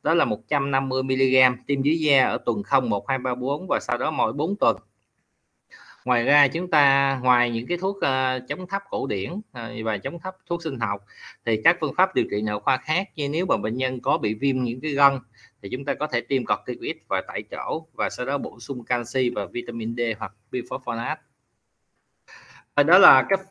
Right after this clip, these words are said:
phần của bài viêm cột sống dính khớp. Thì đây là một cái bệnh lý mà chúng ta rất là, tỷ, tỷ lệ chúng ta rất là ít gặp, chứ trên, ờ, trên lâm sàng chỉ là khoảng không phẩy mười lăm phần trăm thôi.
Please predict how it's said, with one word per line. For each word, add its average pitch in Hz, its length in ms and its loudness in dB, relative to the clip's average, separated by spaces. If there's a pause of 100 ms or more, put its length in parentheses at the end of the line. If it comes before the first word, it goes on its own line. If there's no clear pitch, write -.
(160)
phần 127 320 4
của 139 200 2
bài 120 460 6
viêm 156 240 2
cột 117 180 -2
sống 175 240 -4
dính 208 240 0
khớp. 226 220 0 (400)
Thì 127 100 0
đây 143 200 4
là 135 100 0
một 110 200 -4
cái 185 80 -2
bệnh 120 240 -2
lý 196 220 2
mà 226 140 0
chúng 175 140 -6
ta 151 100 -4
rất 175 300 -8
là, 104 460 -8 (440)
tỷ, 117 140 -4 (360)
tỷ 120 100 0
lệ 117 520 -2
chúng 151 80 -14
ta 135 120 -4
rất 170 220 -6
là 113 100 -6
ít 85 160 -8
gặp, 104 180 2 (180)
chứ 113 380 -8
trên, 139 320 0
ờ, 127 340 -4 (500)
trên 135 100 -2
lâm 131 140 -2
sàng 104 380 -4
chỉ 120 100 -6
là 127 140 -4
khoảng 113 180 -8
không 127 200 -10
phẩy 117 120 -12
mười 131 140 -4
lăm 120 260 -4 (220)
phần 98 160 -10
trăm 117 340 -4
thôi. 120 260 2